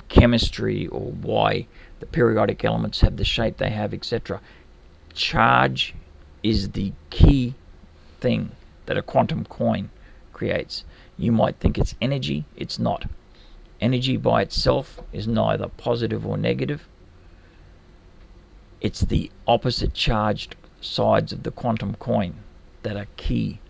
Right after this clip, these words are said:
to creating the universe as we perceive it and measure it. Because it's the po-, opposite charges of the plus and minus, um, fascia that allow the magnetic dipoles to come together to form photons,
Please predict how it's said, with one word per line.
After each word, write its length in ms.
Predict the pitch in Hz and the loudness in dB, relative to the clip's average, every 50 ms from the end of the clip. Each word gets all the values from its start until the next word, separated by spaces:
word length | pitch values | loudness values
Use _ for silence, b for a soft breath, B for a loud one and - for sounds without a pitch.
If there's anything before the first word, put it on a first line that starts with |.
| b b b b b b b b - - | b b b b b b b b -12 -8
to 100 | - 120 | -8 -6
creating 540 | - - - 117 110 113 110 139 - 101 101 | -6 -4 -4 0 2 2 2 2 2 0 -2
the 80 | 98 | -2
universe 520 | 98 104 113 110 104 104 98 92 - - - | -4 -2 -2 -2 0 0 -2 -2 -2 -4 -6
as 140 | - - | -6 -6
we 180 | - 101 101 101 | -4 -4 -4 -4
perceive 460 | - - 104 - - - 110 110 101 | -6 -6 -4 -4 -2 -2 -2 -4 -4
it 80 | 101 - - | -6 -8 -6
and 100 | 82 95 | -6 -4
measure 300 | 95 95 95 101 90 - | -4 -4 -4 -4 -6 -8
it. 100 | - - - - - B B B B B B B B B B B B B B | -12 -14 -20 -20 -20 B B B B B B B B B B B B B B
Because 280 | - - - 110 - - | -6 -2 0 0 0 0
it's 180 | - - - | -2 -4 -4
the 100 | - - | -6 -8
po-, 300 | - - - - - - - - | -6 -6 -4 -2 -2 -4 -2 0
opposite 400 | - 131 - 190 - - 160 - | 0 0 0 0 -4 -4 -6 -8
charges 520 | - - - 113 107 107 104 101 104 107 - | -6 -2 0 2 2 2 0 0 -4 -6 -6
of 120 | 92 90 | -6 -8
the 60 | - | -8
plus 380 | - - - - 120 117 - - | -10 -8 -2 -2 -2 -2 0 -2
and 120 | 104 104 | -2 -2
minus, 540 | 104 101 107 110 107 95 - - - - - - - - - - - - - - - b b b b b b b b b b b b b b b b - - - - - | -2 0 0 0 0 -2 -4 -6 -6 -6 -8 -10 -14 -20 -20 -20 -20 -20 -20 -20 -20 b b b b b b b b b b b b b b b b -20 -20 -20 -18 -10
um, 420 | - 95 98 - 73 - - 52 - - - - - - - - - - - - - - - - - - - | -8 -6 -6 -4 -6 -6 -8 -10 -14 -16 -20 -20 -20 -20 -20 -20 -20 -20 -20 -20 -20 -20 -20 -20 -20 -20 -16
fascia 540 | - - 123 107 120 - - 139 131 139 - - - - - - - - - - - - - - - - - - - - - - - - - - - - - - - - | -4 2 4 4 6 6 4 2 0 -2 -4 -12 -20 -20 -20 -20 -20 -20 -20 -20 -20 -20 -20 -20 -20 -20 -20 -20 -20 -20 -20 -20 -20 -20 -20 -20 -20 -20 -20 -16 -8 -2
that 140 | - 101 98 | 0 0 2
allow 380 | 98 98 107 110 104 104 104 101 | 2 2 2 4 4 4 4 2
the 140 | 104 101 | 0 -2
magnetic 640 | 101 101 101 98 95 101 104 110 110 110 101 - - | -4 -2 -2 -2 -2 -2 -4 -2 -2 -2 -2 -4 -4
dipoles 520 | - 110 110 110 - - 110 107 107 - | -2 0 0 -2 -2 -4 -4 -4 -4 -4
to 100 | - - | -2 -2
come 200 | - - 113 107 | -2 -2 -2 -4
together 340 | 101 107 110 110 110 117 110 | -4 -2 -2 -2 -2 -4 -6
to 100 | 101 - | -10 -10
form 320 | - - 117 117 104 101 | -14 -8 -6 -6 -4 -6
photons, 720 | 98 - - 110 104 107 - 170 117 120 120 117 - - - | -6 -4 -2 -2 -2 -2 -2 -4 -4 -4 -4 -6 -8 -10 -10